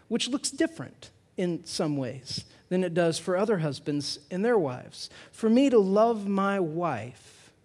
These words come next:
well, I can't just go and get a book on being a husband and read it and say, "Okay, I know what I need to know about being a husband." Why?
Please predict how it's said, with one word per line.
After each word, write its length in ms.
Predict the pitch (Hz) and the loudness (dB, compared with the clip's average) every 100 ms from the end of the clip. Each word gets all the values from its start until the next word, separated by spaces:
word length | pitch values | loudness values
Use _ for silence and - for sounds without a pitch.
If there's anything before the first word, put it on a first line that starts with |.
| - | -14
well, 500 | 156 196 147 117 139 - _ _ _ _ _ _ _ _ _ - | -4 -2 -2 -4 -12 -18 _ _ _ _ _ _ _ _ _ -16
I 120 | - | -10
can't 300 | - 285 233 | 0 2 2
just 220 | 254 196 | -2 2
go 200 | 208 214 | 4 4
and 120 | 196 | 4
get 140 | 180 170 | 4 2
a 20 | |
book 360 | 127 208 208 | 2 2 2
on 160 | 165 151 | 0 -2
being 240 | 156 151 | 0 0
a 40 | 135 | -2
husband 520 | - 233 170 147 143 | -6 -8 -6 -4 -4
and 200 | 135 151 | -4 -4
read 220 | 190 220 | -2 -2
it 160 | 139 - | -2 -4
and 140 | 151 | -8
say, 220 | 139 165 | -6 -4
"Okay, 260 | 170 196 202 | -4 -2 2
I 80 | 160 | 2
know 200 | 165 170 | 2 2
what 180 | 170 156 | 2 0
I 60 | |
need 200 | 156 156 | 0 -2
to 80 | 151 | -4
know 160 | 156 151 | -4 -2
about 260 | 139 143 | -4 -4
being 220 | 151 143 | -6 -6
a 40 | 139 | -6
husband." 480 | 170 214 190 135 135 | -6 -8 -8 -8 -4
Why? 500 | 196 247 131 123 | -6 -6 -10 -14